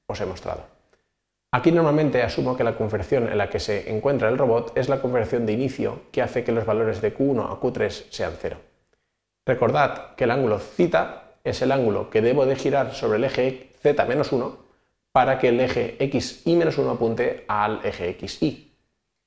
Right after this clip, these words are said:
La cantidad D representa el desplazamiento a lo largo del eje Z sub I menos uno,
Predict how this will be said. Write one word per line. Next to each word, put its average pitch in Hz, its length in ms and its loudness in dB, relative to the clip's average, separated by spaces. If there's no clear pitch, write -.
La 113 160 0
cantidad 104 400 0
D 143 420 -2
representa 113 460 -2
el 104 80 0
desplazamiento 104 680 -2
a 101 60 2
lo 95 100 0
largo 110 240 2
del 101 120 2
eje 110 200 -4
Z - 280 -4
sub 104 160 -2
I - 20 -2
menos 127 240 0
uno, 170 420 -2